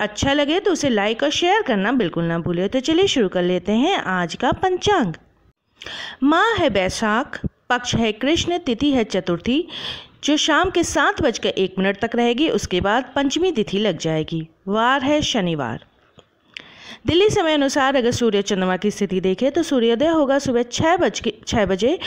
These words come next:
और सूर्यास्त होगा शाम के छः बजकर पैंतालीस मिनट पर। चंद्रोदय होगा रात के दस बजकर इकतीस मिनट पर और चंद्रास्त होगा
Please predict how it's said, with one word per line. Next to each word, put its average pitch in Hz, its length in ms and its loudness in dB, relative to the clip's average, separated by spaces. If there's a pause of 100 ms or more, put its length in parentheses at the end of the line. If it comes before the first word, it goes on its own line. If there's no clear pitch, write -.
(220)
और 254 100 0
सूर्यास्त 302 560 2
होगा 202 220 2
शाम 185 300 0
के 240 160 -2
छः 190 220 -2
बजकर 170 320 -2
पैंतालीस 180 540 -2
मिनट 160 240 -2
पर। 156 200 -4 (760)
चंद्रोदय 320 440 2
होगा 247 300 4
रात 202 260 0
के 226 140 0
दस 269 280 0
बजकर 220 340 0
इकतीस 175 380 -2
मिनट 202 260 0
पर 269 80 2
और 262 180 2
चंद्रास्त 240 640 0
होगा 175 260 0